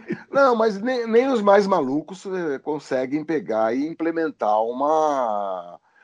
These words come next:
Speaker 2: uma decisão dessa. Eh, primeiro porque, graças a Deus, não tem poder pra tanto, entendeu?
Speaker 1: Sim.
Speaker 2: Ah, mas se tivesse, eu acredito que não conseguiriam fazer uma barbaridade dessa,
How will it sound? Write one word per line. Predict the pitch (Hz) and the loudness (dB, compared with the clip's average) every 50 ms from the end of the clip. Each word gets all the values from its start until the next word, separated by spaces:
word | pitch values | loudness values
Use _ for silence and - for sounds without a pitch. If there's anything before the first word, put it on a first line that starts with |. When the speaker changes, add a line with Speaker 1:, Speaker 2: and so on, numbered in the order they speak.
| _ _ - | _ _ -14
Speaker 2:
uma | - 104 120 117 | -8 -6 -6 -4
decisão | 104 127 120 - - 110 101 123 131 131 | -4 -4 -4 -4 -6 -4 -2 -2 -2 0
dessa. | 110 110 104 101 95 - - 92 | 0 0 0 0 -2 -4 -4 -4
Eh, | 92 87 - 64 104 110 104 - _ - | -4 -4 -4 -6 -4 -4 -6 -6 _ -4
primeiro | 123 143 147 180 208 208 | 0 2 4 4 4 4
porque, | 208 208 185 - 165 | 2 -4 0 0 2
graças | 120 131 131 131 - _ - 151 147 - | 2 2 0 0 -4 _ -6 -4 -2 0
a | 139 123 | 0 0
Deus, | 98 113 127 143 139 | 2 0 -2 0 0
não | 156 175 170 | -2 -4 -2
tem | - 175 175 | -2 -4 -2
poder | 175 175 170 147 156 170 | -2 -2 0 2 2 2
pra | 170 180 185 | 4 2 2
tanto, | 185 - 151 123 123 110 92 - - 87 - - | 2 2 -2 -2 -2 -2 -8 -12 -16 -20 -18 -18
entendeu? | 90 90 85 - 92 87 90 87 87 80 80 | -18 -18 -12 -12 -12 -8 -6 -4 -4 -4 -6
Speaker 1:
Sim. | - _ - - - - - - - _ - - | -10 _ -20 -20 -20 -20 -20 -20 -20 _ -10 -6
Speaker 2:
Ah, | 127 - 117 120 117 110 110 107 104 104 101 92 | -2 -2 0 0 0 0 0 -2 -2 -6 -6 -8
mas | 95 107 120 123 123 - 131 - | -4 -2 -2 0 0 -2 -4 -6
se | - - - 196 | -10 -10 -10 -6
tivesse, | 185 220 170 117 131 156 180 208 190 175 - - 151 | -2 -2 0 4 6 6 8 8 6 4 2 -2 -2
eu | 151 143 | -2 -2
acredito | 143 - 151 127 107 120 120 - | -2 -2 -4 -4 -4 -8 -10 -10
que | - 139 | -10 -8
não | 120 127 131 | -8 -8 -6
conseguiriam | - 143 131 - - 147 131 127 110 101 101 104 110 110 | -8 -8 -8 -6 -6 -4 -2 -2 -4 -4 -4 -4 -4 -2
fazer | - - 123 117 92 156 101 | 4 4 4 4 4 2 -2
uma | 101 104 110 117 123 127 131 135 135 | -2 -2 -4 -4 -6 -4 -2 -2 2
barbaridade | 139 131 131 131 123 135 127 127 117 92 117 113 120 113 156 | 4 4 4 6 4 2 2 2 -4 -2 -2 -2 -2 -2 -4
dessa, | 147 165 160 156 151 - - 101 90 | -2 2 2 2 2 0 -2 -12 -14